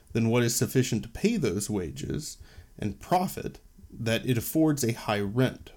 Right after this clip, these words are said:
or a low rent, or no rent at all." And we get into the meat of the chapter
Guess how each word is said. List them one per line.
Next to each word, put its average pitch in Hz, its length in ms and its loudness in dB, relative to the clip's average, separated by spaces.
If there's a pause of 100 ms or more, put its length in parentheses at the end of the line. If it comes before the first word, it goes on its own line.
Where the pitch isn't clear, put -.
(180)
or 110 140 -2
a 107 60 -2
low 135 220 6
rent, 110 460 0 (480)
or 131 100 8
no 123 140 8
rent 101 360 -2
at 101 100 -2
all." - 340 -2 (3000)
And 175 80 8
we 180 100 8
get 262 200 4
into 190 200 6
the 139 120 6
meat 131 280 8
of 110 140 -2
the 80 60 -12
chapter 98 840 -2